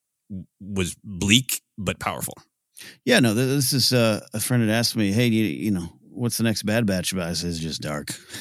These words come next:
Speaker 2: It's just dark.
Speaker 1: <laughs>
Speaker 2: Uh, th-, there's a line, you ma-, you make me think of, of one of the lines that I wrote down, you probably wrote down too, of it's, "It's not up to you to determine what is the value, what is of value to the Empire," right?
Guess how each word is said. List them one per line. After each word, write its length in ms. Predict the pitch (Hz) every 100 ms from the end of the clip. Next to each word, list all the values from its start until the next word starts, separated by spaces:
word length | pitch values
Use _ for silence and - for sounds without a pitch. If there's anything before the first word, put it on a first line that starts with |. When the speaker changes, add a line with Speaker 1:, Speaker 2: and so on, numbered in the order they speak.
| - -
Speaker 2:
It's 180 | 165 -
just 200 | 175 127
dark. 360 | 196 - 107 165
Speaker 1:
<laughs> 40 | - 165 147 107 -
Speaker 2:
Uh, 180 | 127
th-, 200 | 135 156
there's 240 | 147 151 131
a 60 |
line, 300 | 139 151 160
you 220 | 139 123 131
ma-, 80 | 131
you 140 | 127
make 160 | 123 120
me 60 |
think 160 | 113 110
of, 240 | 107 98 -
of 140 | 110
one 120 | 107
of 60 | 101
the 40 |
lines 200 | 104 107
that 140 | 101 -
I 60 | 104
wrote 180 | 107 101
down, 140 | 104
you 100 | 98
probably 260 | 92 95 92
wrote 120 | 92
down 200 | 92 90
too, 200 | - 165
of 100 | 85
it's, 160 | 87 -
"It's 180 | 90
not 160 | - 127
up 160 | 160 123
to 100 | 147
you 160 | 170
to 100 | 135
determine 460 | 113 98 120 110 101
what 120 | 101
is 120 | 95
the 80 | 92
value, 340 | 90 95 90 78
what 160 | 113
is 160 | 110 92
of 120 | 101
value 320 | 90 101 101 90
to 100 | 92
the 140 | 82
Empire," 440 | 85 80 85 73 67
right? 200 | 85